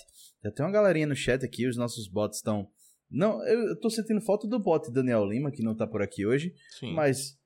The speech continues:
Speaker 1: está, deve estar em bom lugar. <laughs> Vem logo, Lima, que a gente tá sentindo a sua falta. É, você que tá aí no chat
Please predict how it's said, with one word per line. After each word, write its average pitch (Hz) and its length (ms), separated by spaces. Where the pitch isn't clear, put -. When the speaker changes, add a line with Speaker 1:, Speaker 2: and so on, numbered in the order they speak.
Speaker 1:
está, 113 560
deve 113 200
estar 120 300
em 120 120
bom 120 180
lugar. 117 460
<laughs> 220 300
Vem 147 260
logo, 180 260
Lima, 151 320
que 143 80
a - 20
gente 139 140
tá 143 80
sentindo 135 260
a 127 40
sua 113 180
falta. 139 360
É, 147 580
você 180 260
que 214 80
tá 208 100
aí 190 120
no 180 80
chat 156 320